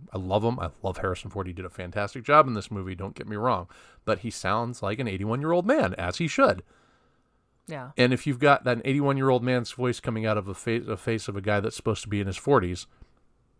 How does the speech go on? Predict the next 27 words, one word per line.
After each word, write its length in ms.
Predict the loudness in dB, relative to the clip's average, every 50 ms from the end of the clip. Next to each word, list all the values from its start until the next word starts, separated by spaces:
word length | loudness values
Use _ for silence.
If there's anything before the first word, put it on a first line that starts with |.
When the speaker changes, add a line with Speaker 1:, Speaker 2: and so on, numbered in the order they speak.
| _ _ _ _ _ _ _ -20 -18 _ -14 -2 0
Speaker 1:
I'm 160 | 2 4 6
already, 500 | 6 8 8 8 8 6 4 2 0 -2 -6 _ -8
I'm 140 | -2 2
already 320 | 4 4 4 4 2 0 -4
out. 320 | -6 -8 -8 -8 -10 -14 -20 -20 -20 _ _ _ _ _ _ _ _ _ _ _ _ _ -12
Speaker 2:
Yeah. 200 | -10 -10 -10 -6 -2
Speaker 1:
You 100 | 0 2
know? 360 | 2 4 4 4 4 2 0 -4 -12 -10
Speaker 2:
Huh. 180 | -8 -8 -8 -8 -10 _ _ _ _ _ _ _ _ _ _ _ -20 -20 -20 -20 -20 -20 _ _ _ _ _ _ _ _ _ _ _ _ _ _ _ _ _ _ _
I 600 | 4 6 8 8 8 6 4 2 -2 -4 -8 -10 -14 _ _ _ _ _ _ _ _ _ _ _ _ -4
don't 240 | -2 -2 -2 -2
see 100 | -2 -4
it 40 | -4
the 80 | -4 -4
same 180 | -4 -4 -4
way. 120 | -2 0 0
I 100 | 2 4
thought 180 | 4 4 4
it 60 | 4 2
was 140 | 0 0
pretty 180 | 0 -2 0 2
good, 220 | 2 2 2 0 -6 _ _ _ _
but, 480 | 4 6 6 6 6 4 2 0 -4 -6
Speaker 1:
Hmm. 1080 | -6 -6 -8 -10 -14 -20 _ _ _ _ _ _ _ _ _ _ _ _ _ 0 2
Speaker 2:
uh, 120 | 2 2 2
again, 420 | 0 -2 -2 -2 -2 -2 -2 -4 -4
I, 560 | -4 -4 -4 -4 -4 -4 -4 -4 -4 -4 -6